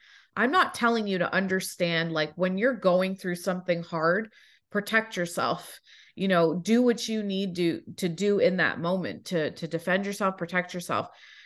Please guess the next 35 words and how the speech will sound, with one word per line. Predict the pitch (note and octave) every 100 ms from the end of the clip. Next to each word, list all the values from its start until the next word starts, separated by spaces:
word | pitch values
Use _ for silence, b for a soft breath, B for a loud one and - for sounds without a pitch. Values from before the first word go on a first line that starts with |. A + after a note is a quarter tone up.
| b -
But | A3 F#3
then | B3 C4+
also | - A3+ C#4+ - G3+ F3 E3+ F3+ _ _ _ _ _ _ _
start | - - C4+ D#4 -
to | C#4
get | A3+ A#3 - - _
to | - A3+
a | F#3+
place | - A3+ A#3 - -
where, | F#3
like, | E3+ E3 - -
everything | G3 C4 B3+ C4 B3+
is | A#3 -
happening | G3+ F#3 F3+ F#3+ F#3+ F#3+
for | - E3+ D#3+
me. | D#3+ - - -
And | F#3
then | F#3 F#3
later | G3 C#4 F4+ D#4
on, | C4+ B3
when | G#3 F#3+
you | F#3+
can | G#3
turn | F#3 - A3 A#3+
on | B3
your | B3+ B3
mind | G#3 F3 C#3+ F3
again | E3+ E3+ D3 D#3
and | - F#3
you | F3
can | F#3
start | F#3 - G3
to | -
reflect | G3 F#3 F#3 F3+ - -
back, | E3+ D#3 E3